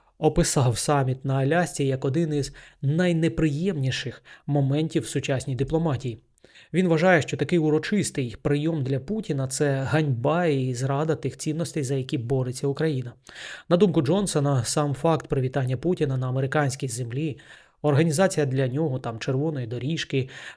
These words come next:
та запрошення до президентського лімузину виглядало як приниження міжнародних депром-, де-, демократичних принципів. Він також назвав шокуючим надання російському керівництву майданчика для поширення своїх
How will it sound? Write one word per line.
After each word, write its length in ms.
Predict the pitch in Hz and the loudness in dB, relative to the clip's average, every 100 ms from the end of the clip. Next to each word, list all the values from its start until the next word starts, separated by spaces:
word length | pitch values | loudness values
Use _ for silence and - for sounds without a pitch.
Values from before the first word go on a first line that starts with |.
| _ | _
та 240 | 139 127 | 0 2
запрошення 600 | 120 135 156 156 156 135 | 2 2 2 2 0 -2
до 140 | 123 135 | 0 0
президентського 720 | 147 127 123 143 135 135 131 | 0 0 0 -2 -2 -2 0
лімузину 540 | 131 123 110 139 160 131 | 0 0 0 0 0 0
виглядало 500 | 127 131 135 139 127 | 0 0 0 0 0
як 200 | 123 - | -2 -2
приниження 880 | - 156 139 123 135 143 127 117 - - - - | 2 4 2 0 0 0 -2 -4 -12 -20 -16 -4
міжнародних 680 | 147 131 135 127 123 147 113 | -2 0 0 -2 -4 -4 -4
депром-, 440 | 135 - 131 - | -4 -2 -2 -2
де-, 260 | 147 - 139 - - | -6 -2 -2 -4 -6
демократичних 1080 | 123 151 143 135 135 127 135 131 - 143 | 2 2 2 -2 -4 -4 -6 -6 -8 -8
принципів. 600 | - 160 131 135 127 - _ _ - - - - | -4 -2 -2 -4 -8 -12 _ _ -20 -18 -14 -4
Він 140 | 151 143 | 0 2
також 300 | 139 135 143 | 2 2 0
назвав 440 | 139 127 160 135 | 0 2 0 0
шокуючим 840 | - 165 202 151 131 - 139 131 - - - - | -4 -2 0 0 -2 -4 -4 -4 -8 -20 -12 -4
надання 480 | 139 143 143 139 | 0 2 2 2
російському 480 | 131 127 135 139 127 | 0 -2 -4 -4 -4
керівництву 720 | 147 147 165 196 - 170 160 - - _ - | 0 0 0 -4 -4 -2 -4 -6 -20 _ -2
майданчика 720 | 165 165 127 143 151 131 160 | 2 2 2 0 0 -2 -2
для 380 | 127 135 131 123 - _ _ _ _ _ _ | 0 0 0 -4 -12 _ _ _ _ _ _
поширення 640 | 175 - - 147 160 151 | 2 2 0 2 2 0
своїх 460 | 143 139 131 123 | -4 -2 -2 -4